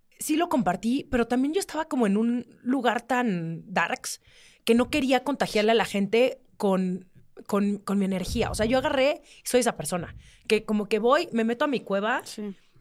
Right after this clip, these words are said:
Speaker 1: y yo decía, "No puedo, o sea, no puedo, no es en contra de nadie, no puedo, o sea, no puedo ver a gente, no puedo convivir,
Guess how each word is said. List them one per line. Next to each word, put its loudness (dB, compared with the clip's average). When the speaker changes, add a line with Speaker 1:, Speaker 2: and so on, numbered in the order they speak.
Speaker 1:
y 0
yo 0
decía, -4
"No -6
puedo, -6
o -12
sea, -8
no -2
puedo, -2
no 0
es -4
en -2
contra -4
de -2
nadie, -2
no -2
puedo, -6
o -14
sea, -6
no -4
puedo -2
ver -2
a -4
gente, -4
no -4
puedo -2
convivir, -4